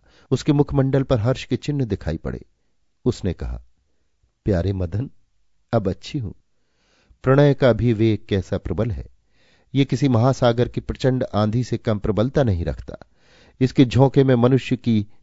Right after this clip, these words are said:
जीवन नौका असीम तरंगों से घिरकर प्रायः कूल को नहीं पाती। अलौकिक आलोकमय अंधकार में प्रणय अपनी प्रणय तरी पर आरोहण कर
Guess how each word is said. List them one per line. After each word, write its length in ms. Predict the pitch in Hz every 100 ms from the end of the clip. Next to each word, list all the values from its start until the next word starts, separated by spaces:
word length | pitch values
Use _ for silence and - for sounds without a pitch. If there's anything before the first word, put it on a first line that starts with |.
| 90
जीवन 380 | 85 127 120
नौका 320 | 110 107 104 -
असीम 420 | - - 131 117
तरंगों 400 | 113 107 110 104
से 140 | -
घिरकर 360 | 82 110 - 104
प्रायः 440 | - 98 92 78 - - _ _ _
कूल 280 | - 143 156
को 140 | 139 127
नहीं 240 | 92 87
पाती। 440 | - 69 - - _ _ _ _ _ _ _ _ -
अलौकिक 500 | 127 135 - - - _
आलोकमय 600 | 120 120 127 127 117 120
अंधकार 600 | 120 - 107 113 120 120
में 160 | 113 117
प्रणय 440 | - 117 117 117
अपनी 420 | 113 - 107 92 - _ _ _
प्रणय 300 | 120 131 135
तरी 300 | - 117 113
पर 180 | 110 110
आरोहण 540 | - 113 113 104 120
कर 260 | 113 85 64